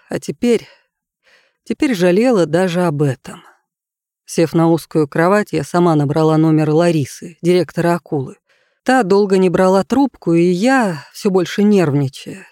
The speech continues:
спасалась тем, что щёлкала выключателем ночника. "Мариш, извини, что не позвонила. До последнего надеялась, но, сама понимаешь, мы только-только более-менее оживаем, особенного спроса нет".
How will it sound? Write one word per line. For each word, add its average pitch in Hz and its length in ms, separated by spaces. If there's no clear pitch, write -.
спасалась 185 640
тем, 233 240
что - 200
щёлкала 180 540
выключателем 175 800
ночника. 165 640
"Мариш, 262 500
извини, 285 440
что 196 200
не 185 100
позвонила. 214 760
До 240 100
последнего 247 640
надеялась, 165 840
но, 247 280
сама 285 220
понимаешь, 160 560
мы 233 160
только-только 277 640
более-менее 240 720
оживаем, 240 580
особенного 190 580
спроса - 460
нет". 185 320